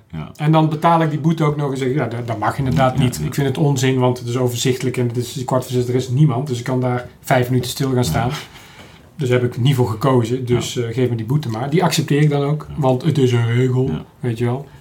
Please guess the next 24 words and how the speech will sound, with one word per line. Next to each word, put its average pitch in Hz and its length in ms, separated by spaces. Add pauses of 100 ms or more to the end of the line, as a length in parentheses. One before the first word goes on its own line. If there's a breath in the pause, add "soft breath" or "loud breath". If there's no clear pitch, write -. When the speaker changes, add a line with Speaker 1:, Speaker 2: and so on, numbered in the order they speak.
(1120 loud breath)
Speaker 2:
Maar 131 120
dan 131 100
denk 139 160
ik, 139 320
maar 156 360
daar 190 240
begint 185 300
eigenlijk 180 300
een 180 60
beetje 165 220
zelf 147 200
nadenken, 127 560
hè. 208 60
Speaker 1:
Mm. 160 180 (140)
Speaker 2:
Dus, 127 180 (160)
eh, 185 80 (340)
breek 202 260
eens 165 120
wat 160 160
regels, 151 720 (260)
zonder 196 500
anderen 170 340
te 151 80
beschadigen. 104 540